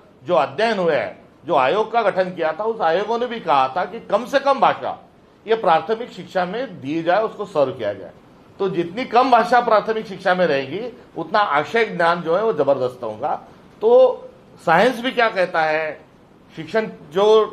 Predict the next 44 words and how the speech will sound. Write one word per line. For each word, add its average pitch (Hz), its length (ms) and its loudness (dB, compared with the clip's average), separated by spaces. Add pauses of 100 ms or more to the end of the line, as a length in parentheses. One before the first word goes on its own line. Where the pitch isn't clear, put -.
(120)
तज्ञ 185 260 2
है 220 160 4
वो 196 140 0
भी 214 120 -2
क्या 202 180 2
कहते 143 320 -4
हैं 220 260 -6
कि 233 120 -12
ज्यादा 160 320 2
भाषा 175 280 -2
परोसी 160 380 -4
न 175 180 2
जाए। 151 340 4 (720)
और - 220 -2
ऐसे 151 360 2
स्थिति 190 380 -6
में 147 460 -4 (280)
यदि 180 380 -2
हिंदी 147 380 -6
का 247 180 2
अग्र 180 400 2
और 202 320 4
सख्ती - 300 -2
के 285 180 4
साथ, 127 380 -2 (560)
मैं 165 80 -10
फिर 247 160 -4
से 262 140 0
कह 170 180 4
रहा 117 100 2
हूं 98 100 0 (300)
कि 226 100 -6
सख्ती 190 420 -4
के 269 160 0
साथ 165 320 4 (800)
जो 196 500 2
हिंदी 170 260 -6
को 233 200 2
जो 202 160 0
लादा 156 320 2
जा 143 180 0
रहा 127 160 0
है 208 140 -4
वो 214 560 2